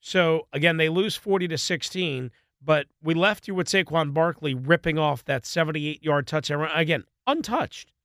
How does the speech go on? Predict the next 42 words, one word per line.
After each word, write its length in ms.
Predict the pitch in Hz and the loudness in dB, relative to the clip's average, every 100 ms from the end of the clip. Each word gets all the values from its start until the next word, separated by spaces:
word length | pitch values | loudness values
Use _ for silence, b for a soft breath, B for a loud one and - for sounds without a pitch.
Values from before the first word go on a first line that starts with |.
| _ | _
untouched. 500 | 170 175 185 131 - | 0 0 0 -4 -4
When 180 | 170 214 | -2 -2
was 100 | 349 | -2
the 60 | 196 | 0
last 180 | 220 190 | 0 0
time 180 | 190 | -6
you 60 | 165 | -6
saw 180 | - 160 | -2 -2
a 40 | |
seventy-eight-yard 800 | 120 180 175 170 165 - 160 147 | -2 -4 -4 -6 -6 -4 -2 -2
touchdown 420 | - - 143 120 | -2 -4 -4 -4
run? 280 | 110 107 101 _ _ _ _ | -4 -6 -8 _ _ _ _
And 120 | 156 151 | -2 0
it 60 | |
was, 240 | 139 127 - 131 | 0 -4 -8 -10
again, 360 | 117 165 113 - _ - | -2 0 0 -6 _ 0
untouched. 560 | 175 175 147 113 - - | 0 0 -4 -6 -10 -10
Nobody 680 | 117 143 180 202 180 165 143 | -4 0 2 2 2 0 0
had 180 | 139 135 | -2 -2
a 60 | |
hand 200 | 123 123 | -2 -4
on 100 | 90 | -6
him. 100 | 65 _ _ _ | -12 _ _ _
It 40 | |
wasn't 240 | 143 175 220 | -2 -2 0
broken 300 | 226 233 240 | 0 0 0
tackles, 500 | 196 185 175 185 - _ _ - | 2 2 0 -6 -10 _ _ -4
wasn't 340 | 165 151 156 | -2 0 0
anything. 340 | 151 147 - - | 0 0 -4 -16
So 120 | - | -10
the 60 | 196 | -2
Redskins 360 | 269 - 277 | 0 -2 -10
come 180 | 196 214 | -8 0
back 220 | 202 190 | 2 2
on 120 | 190 165 | 0 -4
the 40 | |
field, 400 | 165 269 180 151 _ _ _ - | -6 -4 -4 -4 _ _ _ -2
and 140 | 180 | 2
right 200 | 208 247 | 4 4
away, 280 | 220 208 - _ _ _ | 4 0 -2 _ _ _
two-yard 420 | - 226 202 190 | -8 0 2 2
loss 420 | 180 175 180 - | 2 2 2 -2